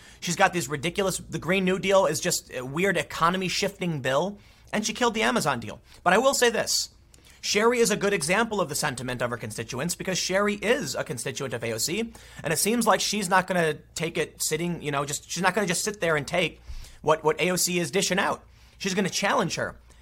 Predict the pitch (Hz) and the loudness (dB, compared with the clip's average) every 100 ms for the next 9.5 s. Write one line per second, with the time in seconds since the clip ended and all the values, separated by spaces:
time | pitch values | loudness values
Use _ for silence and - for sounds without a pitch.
0 | - - 156 147 143 135 - 233 - - | -8 2 4 4 0 -6 -6 0 6 6
1 | - 294 190 95 - - - - 233 220 | 4 2 0 0 -10 -20 -10 2 6 10
2 | 277 220 269 247 170 110 - - - - | 10 10 6 6 2 0 -6 -8 -12 -20
3 | - - - 196 202 185 196 220 240 - | -20 -2 6 6 6 4 4 4 4 6
4 | 247 262 - 220 196 170 - 180 175 170 | 6 4 2 0 2 2 0 -2 0 0
5 | 170 165 160 151 165 277 269 226 190 170 | 0 2 0 0 -2 -4 -2 0 0 0
6 | - - 139 151 202 202 - - - 180 | -4 -2 -2 -2 -4 -8 -14 -16 -2 0
7 | 196 185 190 185 151 160 139 - 160 196 | 2 2 2 0 -2 -2 -4 -2 0 2
8 | 175 - 151 180 185 180 190 - 120 - | 0 -2 -2 -2 -2 -2 -2 -4 -8 -4
9 | 113 123 196 190 185 | -4 -4 -4 -4 -4